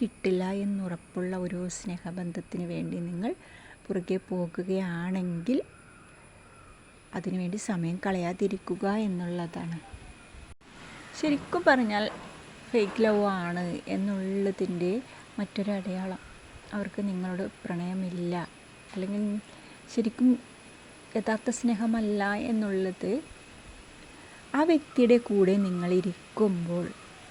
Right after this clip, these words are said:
നിങ്ങൾക്ക്, നിങ്ങൾ കംഫർട്ടബിൾ ആണോ, നിങ്ങൾ സാറ്റിസ്ഫൈഡ് ആണോ എന്നുള്ളതാണ് മനസ്സിലാക്കേണ്ടത്. നിങ്ങൾക്ക് പൂർണ്ണമായും ഒരു സാറ്റിസ്ഫാക്ഷൻ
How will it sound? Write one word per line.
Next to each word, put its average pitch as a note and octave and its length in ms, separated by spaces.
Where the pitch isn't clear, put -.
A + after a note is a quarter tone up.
നിങ്ങൾക്ക്, C4 720
നിങ്ങൾ D#4+ 320
കംഫർട്ടബിൾ G#3+ 580
ആണോ, F3 180
നിങ്ങൾ C4 240
സാറ്റിസ്ഫൈഡ് F#3 720
ആണോ E3 220
എന്നുള്ളതാണ് F3 640
മനസ്സിലാക്കേണ്ടത്. D#3+ 920
നിങ്ങൾക്ക് B3+ 500
പൂർണ്ണമായും G3+ 600
ഒരു F3+ 160
സാറ്റിസ്ഫാക്ഷൻ F#3+ 760